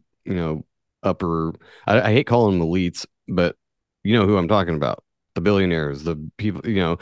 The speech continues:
Jeff Bezos, that kind of people. Like, they're, I, I think they're more evil than smart, and evil will get you a long way in the business world. If you're willing to crush some people's necks on the way up to the top,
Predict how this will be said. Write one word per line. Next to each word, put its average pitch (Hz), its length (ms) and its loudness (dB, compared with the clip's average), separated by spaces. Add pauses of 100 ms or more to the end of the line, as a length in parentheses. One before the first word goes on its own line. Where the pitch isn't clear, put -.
(580)
Jeff 107 220 2
Bezos, 82 460 0
that 90 180 -2
kind 82 160 -2
of 73 60 -6
people. 78 340 -4
Like, 82 260 -2
they're, 92 240 0 (680)
I, 104 280 2 (960)
I 117 100 0
think 180 200 2
they're 170 100 4
more 113 240 4
evil 98 380 2
than 90 160 2
smart, 101 400 0 (260)
and 98 140 2
evil 139 400 4
will 98 80 4
get 110 180 0
you 107 200 2
a - 20 4
long 107 640 2
way 101 200 4
in 87 200 0
the 87 80 2
business 80 360 -2
world. 65 260 -4 (240)
If - 80 -6
you're 139 120 4
willing 151 280 4
to 92 80 -4
crush 113 320 0
some 98 100 -4
people's 92 340 -2
necks 92 360 0
on 101 60 2
the 90 80 2
way 90 160 2
up 95 120 -2
to 101 60 -6
the 82 140 -2
top, 92 400 0